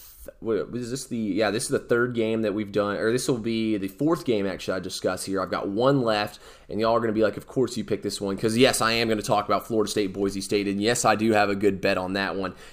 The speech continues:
And you can say, actually, you know what? I'll, I'll, I'll lay off for a minute and get to that one in a minute. So we got Virginia Tech here, an A C C matchup on the road, going up to play at Boston College here. The Hokies are minus four here, and the under and over under at this game is fifty-eight and a half.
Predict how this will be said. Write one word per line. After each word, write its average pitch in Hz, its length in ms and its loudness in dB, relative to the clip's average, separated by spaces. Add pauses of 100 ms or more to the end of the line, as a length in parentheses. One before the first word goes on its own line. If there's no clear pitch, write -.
(100)
And 101 300 -2
you 131 80 -2
can 120 200 -2
say, 113 360 4
actually, 135 280 0
you 139 40 4
know 135 100 6
what? 123 80 6
I'll, 151 160 6
I'll, 131 260 4
I'll 175 140 0
lay 107 140 6
off 92 240 0
for 95 100 -4
a 90 40 -2
minute 90 200 -6
and 95 100 -6
get 101 140 -8
to 101 80 -6
that 92 140 0
one 95 100 -4
in 92 60 -4
a - 20 -4
minute. - 320 -6 (200)
So 117 160 0
we 123 60 2
got 165 180 8
Virginia 147 460 4
Tech 135 320 0
here, 131 260 4
an 107 80 2
A 123 120 0
C 139 180 0
C 135 240 0
matchup 110 480 0
on 143 220 4
the 139 100 4
road, 117 380 4
going 123 260 4
up 120 160 4
to 107 80 -4
play 110 380 2
at 120 260 2
Boston 120 360 2
College 107 320 2
here. 110 180 0
The 98 100 -2
Hokies 131 400 2
are 113 60 0
minus 117 380 0
four 117 300 -4
here, 113 380 -2 (300)
and 110 200 0
the 107 140 -4
under 127 400 4
and 113 400 -4
over 123 280 4
under 120 200 2
at 117 100 -6
this - 160 -4
game 113 240 0
is 127 140 -4
fifty-eight 120 540 0
and 92 80 -4
a 113 40 -2
half. 101 460 -2